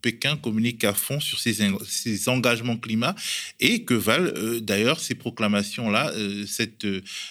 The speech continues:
euh, disons, tout ce discours sur, euh, la transformation énergétique chinoise ?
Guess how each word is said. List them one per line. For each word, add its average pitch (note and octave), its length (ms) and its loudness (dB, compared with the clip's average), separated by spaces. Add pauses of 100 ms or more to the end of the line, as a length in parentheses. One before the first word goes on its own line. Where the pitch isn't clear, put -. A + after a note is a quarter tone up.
(140)
euh, F#2+ 260 -2
disons, G2+ 280 0 (320)
tout C3 100 -4
ce C3 100 2
discours A#2+ 420 -2
sur, G#2 300 -2
euh, G2+ 120 -2
la G#2 120 0
transformation A2+ 800 -2
énergétique G2+ 560 -2
chinoise ? - 500 -10